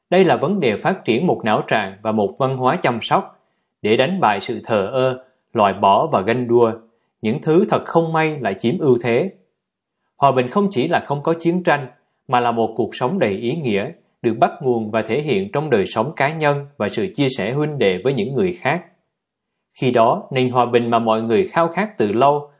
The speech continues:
và luôn bị đe dọa bởi bạo lực, ích kỷ và gian ác sẽ trở nên khả thi và có thể đạt được. Kết thúc suy tư trong buổi đọc kinh truyền tin đầu năm mới, Đức Thánh Cha cầu nguyện xin Đức Maria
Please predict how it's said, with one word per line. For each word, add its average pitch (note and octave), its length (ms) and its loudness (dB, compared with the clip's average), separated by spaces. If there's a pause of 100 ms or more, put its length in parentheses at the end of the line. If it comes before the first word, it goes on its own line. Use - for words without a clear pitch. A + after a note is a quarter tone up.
(120)
và A2+ 100 0
luôn D#3+ 260 0
bị G#2+ 140 0
đe C#3 180 -2
dọa A#2+ 280 4
bởi G2+ 140 -2
bạo G2 220 2
lực, G2+ 260 -4 (260)
ích F2+ 120 -4 (120)
kỷ G#2+ 300 0
và G#2 60 -2
gian A2 300 -2
ác C#3+ 240 -2 (380)
sẽ B2 180 0
trở A#2+ 180 -2
nên C3+ 220 -2
khả A2+ 240 -2
thi C#3+ 400 -2
và G2+ 120 0
có C3+ 140 0
thể C3 220 -2
đạt G#2+ 280 -2
được. G2 240 -2 (1160)
Kết D#3 140 2
thúc F3 160 2
suy C3 240 0
tư B2+ 260 6 (100)
trong E3 180 0
buổi C3 120 2
đọc B2+ 200 2
kinh D#3+ 180 -2
truyền F#2+ 280 -2
tin C#3 200 -4
đầu F#2+ 180 0
năm A#2 200 -2
mới, A#2+ 280 2 (400)
Đức F#3 120 6
Thánh G3 140 2
Cha F#3+ 200 2
cầu B2 140 4
nguyện A2+ 300 -4
xin E3+ 140 -2
Đức - 160 -4
Maria D#3+ 460 0